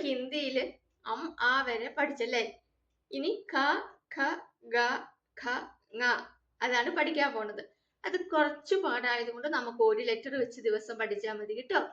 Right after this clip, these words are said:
എന്നാലേ മക്കൾക്ക് വേഗം മനസ്സിലാകത്തുള്ളൂ. എല്ലാം കൂടി ഒന്നിച്ച് പഠിച്ചാൽ മക്കൾക്ക് മനസ്സിലാവത്തില്ല. അതുകൊണ്ട് ഓരോ ലെറ്റർ വെച്ച് പഠിക്കാം കേട്ടോ, അതായിരിക്കും നല്ലത്. അപ്പോ ഇന്ന്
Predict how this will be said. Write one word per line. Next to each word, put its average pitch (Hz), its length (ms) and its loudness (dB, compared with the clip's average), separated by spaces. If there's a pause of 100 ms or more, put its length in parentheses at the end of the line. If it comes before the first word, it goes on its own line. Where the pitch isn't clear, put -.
(600)
എന്നാലേ 247 440 -2
മക്കൾക്ക് 214 380 -6
വേഗം 202 320 -2
മനസ്സിലാകത്തുള്ളൂ. 196 600 -4 (320)
എല്ലാം 302 340 10
കൂടി 359 200 8
ഒന്നിച്ച് 247 320 -2
പഠിച്ചാൽ 269 320 0
മക്കൾക്ക് 226 380 -6
മനസ്സിലാവത്തില്ല. 196 680 -6 (420)
അതുകൊണ്ട് 294 360 6 (200)
ഓരോ 262 300 4
ലെറ്റർ 220 320 -4
വെച്ച് 214 220 0
പഠിക്കാം 311 320 -4 (460)
കേട്ടോ, 302 220 2 (140)
അതായിരിക്കും 202 520 2
നല്ലത്. 240 300 0 (560)
അപ്പോ 220 300 -2 (840)
ഇന്ന് 233 300 2